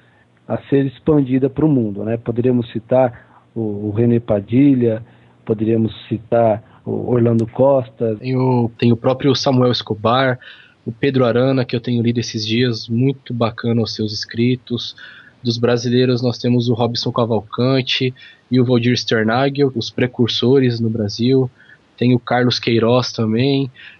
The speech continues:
Speaker 2: e, e muitos outros aí que a gente pode ouvir, que a gente pode ler, e que de fato tem sido referência pra gente aí desde o princípio.
Speaker 1: Josué dos Santos, fica claro, fica patente que essa compreensão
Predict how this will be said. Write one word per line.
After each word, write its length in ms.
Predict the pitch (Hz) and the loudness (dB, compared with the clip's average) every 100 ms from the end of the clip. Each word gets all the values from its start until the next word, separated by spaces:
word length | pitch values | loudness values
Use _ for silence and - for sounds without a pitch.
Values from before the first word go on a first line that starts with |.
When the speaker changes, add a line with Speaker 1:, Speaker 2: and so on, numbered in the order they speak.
| - | -10
Speaker 2:
e, 400 | - - - - | -4 -2 -2 -4
e 80 | 156 | -2
muitos 600 | 143 143 180 - 151 117 | 2 4 2 2 -2 2
outros 480 | 127 127 123 123 107 | 2 2 0 -2 0
aí 520 | 110 104 107 127 127 | 0 2 2 0 -2
que 120 | - | -2
a 60 | 110 | -2
gente 260 | 113 113 - | 0 -4 -4
pode 320 | 113 110 110 | -2 0 0
ouvir, 420 | 98 101 110 123 | -2 -2 0 2
que 140 | 117 104 | 0 -2
a 20 | |
gente 260 | 107 101 - | -4 -4 -4
pode 320 | 113 110 104 | -2 0 0
ler, 360 | 98 110 127 123 - - - _ | 0 2 2 0 -4 -20 -20 _
e 80 | 120 | -8
que 100 | 117 | -2
de 140 | 127 127 | -2 -2
fato 380 | 127 131 131 | 0 -2 -2
tem 200 | 127 147 | -2 0
sido 680 | 135 - 135 127 123 110 107 | 0 -2 -2 2 2 2 -2
referência 720 | 101 120 117 131 110 110 107 101 | -4 -2 0 0 2 0 -2 -2
pra 180 | 107 | -2
gente 320 | 101 104 107 107 | 0 0 -2 -2
aí 60 | |
desde 240 | 101 107 113 | 0 0 0
o 40 | |
princípio. 600 | 113 104 - 107 - - - _ _ _ 151 | -4 -6 -6 -8 -8 -12 -18 _ _ _ -4
Speaker 1:
Josué 640 | 120 214 185 170 202 208 | 2 4 4 2 4 4
dos 180 | 156 156 - | 2 -6 0
Santos, 400 | 185 147 - 98 _ | 0 -2 -8 -20 _
fica 320 | - 214 196 151 - | -4 -2 -2 -4 -2
claro, 500 | 160 185 247 247 220 - _ _ _ | 2 4 2 0 -4 -10 _ _ _
fica 260 | 165 160 | -4 -2
patente 840 | 156 180 - - 180 226 - - - _ _ _ _ | 0 -2 -2 0 2 2 -2 -10 -20 _ _ _ _
que 440 | - 151 143 131 113 | 0 2 2 0 0
essa 380 | 170 151 - 156 | 0 0 0 0
compreensão 1080 | 214 262 247 185 - - 190 190 147 123 | 2 2 4 4 2 2 2 2 0 -2